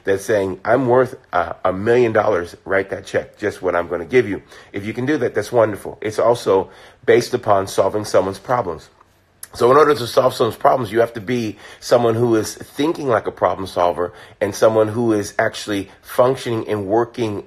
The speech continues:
in a position of s-, problem solving, creating a team to, to solve the problems or, or creating a system that solves the problems or creating a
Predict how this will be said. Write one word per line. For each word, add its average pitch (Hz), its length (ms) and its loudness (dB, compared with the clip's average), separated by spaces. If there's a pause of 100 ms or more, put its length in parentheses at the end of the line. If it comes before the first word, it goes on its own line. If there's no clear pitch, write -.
in 131 300 2
a 107 160 -2
position 110 880 -8
of 90 120 -2
s-, - 100 -16 (100)
problem 101 480 -2
solving, 95 460 0 (240)
creating 117 540 0
a 95 140 -6
team 139 340 -4
to, 135 80 0
to 113 340 -8
solve 113 260 0
the 113 80 -8
problems 110 480 0
or, 98 300 0 (200)
or 90 220 2
creating 107 380 -2
a 90 40 -6
system 139 460 -4
that 110 100 0
solves 113 300 -2
the 107 60 -10
problems 110 460 0
or 87 100 -2
creating 107 420 -6
a 95 180 -2